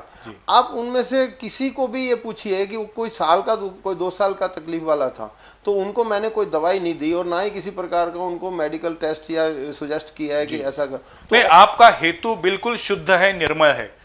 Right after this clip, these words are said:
Speaker 1: डावर सर, मुझे एक बात पूछनी है, जैसे कि आपने कहा कि instant, अ, relief मिलता है,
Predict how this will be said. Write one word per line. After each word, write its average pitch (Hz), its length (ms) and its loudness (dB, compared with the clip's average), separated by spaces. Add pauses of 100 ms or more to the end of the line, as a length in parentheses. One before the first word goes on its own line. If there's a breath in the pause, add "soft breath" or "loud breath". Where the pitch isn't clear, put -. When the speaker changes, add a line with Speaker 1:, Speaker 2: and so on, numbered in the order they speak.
(340 soft breath)
Speaker 1:
डावर 208 220 10
सर, 226 140 2
मुझे 202 180 0
एक 190 100 -2
बात 170 180 4
पूछनी 147 300 -10
है, 113 160 -10 (340 soft breath)
जैसे 147 200 -4
कि 196 100 4
आपने 208 240 4
कहा 202 220 6
कि 202 140 -4
instant, 208 840 -2
अ, 156 500 0
relief 175 340 -2
मिलता 151 320 2
है, 131 280 -4